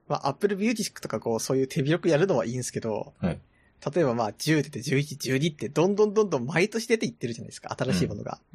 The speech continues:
Speaker 2: うん。うん。
Speaker 1: え、そんなペースでいったら、もうこの先なんか、新要素とか全部使い尽くしちゃうよって思いませんか？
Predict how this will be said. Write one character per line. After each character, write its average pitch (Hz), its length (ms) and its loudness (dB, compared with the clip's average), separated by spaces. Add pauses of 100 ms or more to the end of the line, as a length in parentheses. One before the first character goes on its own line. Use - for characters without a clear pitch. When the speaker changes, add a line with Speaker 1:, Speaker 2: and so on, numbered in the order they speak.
(120)
Speaker 2:
う 90 40 0
ん。 - 20 0
う 87 40 0
ん。 82 180 -4
Speaker 1:
え、 139 80 0
そ - 260 0
ん 262 220 -2
な 294 100 2
ペ 320 240 0
ー - 20 2
ス 202 160 2
で 151 180 4
い 127 40 -6
っ - 20 -10
た - 220 2
ら、 123 300 4 (100)
も 156 180 4
う - 80 -6
こ - 140 0
の 190 80 6
先 233 280 0
な 226 100 2
ん 240 100 0
か、 - 220 -2 (160)
新 254 340 0
要 269 160 4
素 - 100 2
と - 100 -8
か 113 120 0
全 185 220 2
部 190 280 2 (140)
使 - 260 2
い 269 80 2
尽 - 140 -10
く 285 80 -4
し - 80 -6
ち - 80 2
ゃ 117 60 4
う 101 40 -2
よ 104 100 -2
っ - 40 -6
て - 240 -14
思 117 180 -2
い 135 60 0
ま 139 80 0
せ 147 140 -2
ん 143 40 -10
か？ - 140 -16